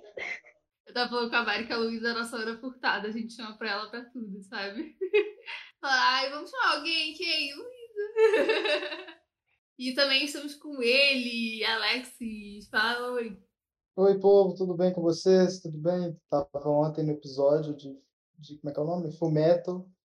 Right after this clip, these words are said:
Speaker 2: E hoje eu vou falar de opening de Naruto, olha que coisa.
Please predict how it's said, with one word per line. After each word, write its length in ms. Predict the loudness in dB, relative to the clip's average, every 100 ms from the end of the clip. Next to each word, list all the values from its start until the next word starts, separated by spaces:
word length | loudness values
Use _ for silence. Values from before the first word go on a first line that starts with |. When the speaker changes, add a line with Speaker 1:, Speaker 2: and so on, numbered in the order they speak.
| _ _
Speaker 2:
E 80 | -6
hoje 160 | -4 -2
eu 20 |
vou 80 | -4
falar 280 | 0 2 2
de 220 | 2 -2
opening 380 | 0 0 0 -2
de 100 | 0
Naruto, 460 | 0 2 2 -2 -6
olha 80 | -8
que 100 | -8
coisa. 400 | -4 -4 -4